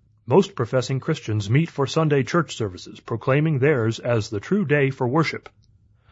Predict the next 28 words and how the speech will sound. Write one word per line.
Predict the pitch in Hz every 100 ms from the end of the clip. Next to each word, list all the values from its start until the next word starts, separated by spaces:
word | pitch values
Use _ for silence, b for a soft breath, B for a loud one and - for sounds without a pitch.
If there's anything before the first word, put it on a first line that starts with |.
| _
So | - 110
which | 120 160
day | 123 113 113
should | 135 - 113
Christians | - 180 - 101 104
keep | - 131
holy? | - 160 98 - _ _ _ _
The | 110
first | 120 123 -
of | 135
the | 131
week | 151 202 - _ _ _ _
or | - 123
the | 123
seventh? | 190 131 90 - _ _ _ _ _ - - _ _ _ _
Throughout | 147 196 190
history, | - 175 - 101 92
various | 92 143 185 180
civilizations | - 170 160 143 113 104 113 113
have | - 120
recorded | 110 107 156 175 156
their | 147
days | 120 98 92 87 -
in | 127 95
weeks | 123 165 -
of | - 110 98
different | 131 180 165
lengths, | 131 98 - -